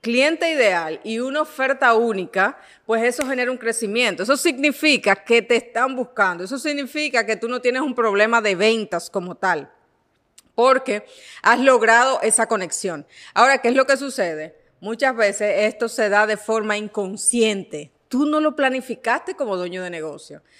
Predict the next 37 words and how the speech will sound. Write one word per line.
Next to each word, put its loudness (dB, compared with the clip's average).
Eh, -4
realmente 0
eso 0
sucedió 0
y -2
punto. -4
Tú -6
tenías, 2
tienes 2
un -8
expertise -6
y -4
eres -2
bueno 2
en 0
algo. 2
Se 6
dio 4
que 8
eso 2
combinó 0
con -2
una -2
necesidad -2
del 0
cliente -2
y -2
¡buf! 2
Una -4
explosión -4
de 2
crecimiento. -8
Ahora 0
te -8
explico -4
qué 2
sucede -4